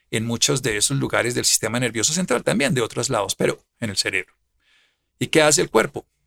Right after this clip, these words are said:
Tiene que liberarlos, porque si se quedan pegados, por eso no dormir es tan grave para el cerebro. Aumentas la demencia, no grabas memoria,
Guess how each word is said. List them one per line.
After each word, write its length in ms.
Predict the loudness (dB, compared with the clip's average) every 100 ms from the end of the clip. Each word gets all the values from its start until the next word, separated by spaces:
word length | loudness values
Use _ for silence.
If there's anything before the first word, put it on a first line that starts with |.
| _
Tiene 220 | -10 -8
que 80 | -4
liberarlos, 560 | -2 2 0 0 -8
porque 220 | -10 -6 -4
si 140 | -4
se 100 | -4
quedan 240 | -2 0
pegados, 420 | 0 2 2 2 0
por 100 | 0
eso 140 | 0
no 160 | 2 0
dormir 320 | 0 -2 0
es 140 | -2
tan 120 | 0 2
grave 360 | 2 2 -2 _
para 180 | -2 0
el 60 |
cerebro. 500 | 0 2 2 0 -8 _ _ _ _ -8
Aumentas 380 | -4 -4 -2 0
la 140 | 0
demencia, 640 | 0 0 2 2 2 -2 -4
no 100 | -2
grabas 320 | 2 2 0
memoria, 520 | 0 2 2 2 -2